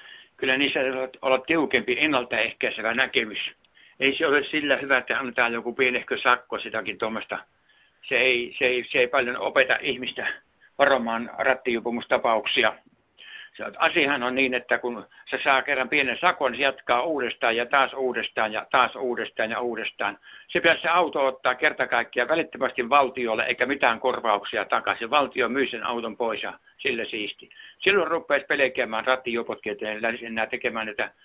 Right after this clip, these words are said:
toisten päälle ajoja. Että miksi ei tässä oteta autoa nyt sillä tavalla vakavasti ja panna se valtion käyttöön ja tämä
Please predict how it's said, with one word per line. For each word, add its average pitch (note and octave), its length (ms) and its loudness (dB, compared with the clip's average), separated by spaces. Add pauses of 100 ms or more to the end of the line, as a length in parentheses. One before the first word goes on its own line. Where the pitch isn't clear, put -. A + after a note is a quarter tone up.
(240)
toisten D3 360 4
päälle B2 320 2
ajoja. A#2 420 -2 (500)
Että - 180 -6
miksi F3 280 2
ei D3 80 0
tässä D3 220 0
oteta C3 220 0
autoa C3+ 440 2
nyt A2+ 140 -8
sillä A#2+ 180 0
tavalla A2+ 560 -2
vakavasti B2+ 440 2
ja A2 80 0
panna A2+ 200 -4
se A#2+ 140 -8
valtion A#2+ 460 0 (260)
käyttöön D#3 420 2
ja B2+ 100 2 (600)
tämä C3+ 300 0